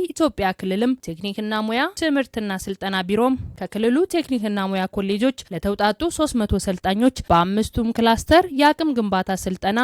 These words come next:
ለአስራ አምስት ቀናት መስጠት ጀምሯል። በወራቤ ፖሊቴክኒክ ኮሌጅ ተገኝተው ስልጠናውን ያስጀመሩት የማዕከላዊ ኢትዮጵያ ክልል ቴክኒክና ሙያ ትምህርት ስልጠና ቢሮ ኃላፊ አቶ አሰፋ ዶቼ እንደ ተቋም ሰልጣኞችን በተለያዩ ዘርፎች የማብቃት ስራ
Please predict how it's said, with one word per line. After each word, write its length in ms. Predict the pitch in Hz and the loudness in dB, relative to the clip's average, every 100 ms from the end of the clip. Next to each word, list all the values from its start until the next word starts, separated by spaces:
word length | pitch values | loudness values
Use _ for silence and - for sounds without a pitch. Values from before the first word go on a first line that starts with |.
| 254 | 2
ለአስራ 320 | 262 262 226 | 0 0 -2
አምስት 240 | 190 185 - | -4 -4 -6
ቀናት 300 | 196 233 247 | -2 0 0
መስጠት 320 | 262 185 160 | -2 -4 -4
ጀምሯል። 460 | 170 185 233 202 160 | -4 2 2 2 0
በወራቤ 460 | 175 185 208 247 339 | 0 4 4 4 2
ፖሊቴክኒክ 680 | 330 285 247 208 - 190 - | 4 4 2 -2 -2 -8 -4
ኮሌጅ 380 | 190 196 240 - | -2 0 0 -2
ተገኝተው 460 | 160 170 196 262 302 | -6 -2 0 2 2
ስልጠናውን 560 | - 294 226 214 190 185 | 0 0 2 2 0 -2
ያስጀመሩት 580 | - 190 196 226 269 - 196 | -4 -2 2 2 2 -2 -10
የማዕከላዊ 560 | 165 190 202 214 214 | -2 0 0 2 0
ኢትዮጵያ 340 | - 220 - 214 | 2 0 0 -2
ክልል 300 | - 254 349 | 2 0 0
ቴክኒክና 640 | 349 262 - 226 202 185 185 | -2 -4 -2 -4 -4 -4 -2
ሙያ 200 | 180 233 233 | 0 2 0
ትምህርት 420 | 285 254 247 - 208 | -2 0 -2 -4 -8
ስልጠና 400 | 190 185 - 180 180 185 | -6 -8 -6 -6 -6 -2
ቢሮ 180 | 285 247 | 2 2
ኃላፊ 220 | 190 180 185 240 254 160 | 0 -2 -4 -4 -6 -6
አቶ 180 | 190 269 302 285 | -2 0 2 0
አሰፋ 340 | 277 240 - 185 | 0 -4 -4 -4
ዶቼ 240 | 180 180 - 254 240 | -4 -4 -2 -2 -2
እንደ 160 | 180 190 | -4 0
ተቋም 340 | 214 240 302 370 - | 0 4 2 2 -6
ሰልጣኞችን 800 | 196 - 202 208 220 320 381 | -6 0 0 0 0 -2 0
በተለያዩ 480 | 311 302 262 196 180 185 | 0 2 2 2 0 0
ዘርፎች 180 | 190 190 262 262 - 214 | -2 0 -2 -2 -6 -6
የማብቃት 560 | 180 208 233 - 190 | -4 -2 -2 -2 -6
ስራ 140 | - | -2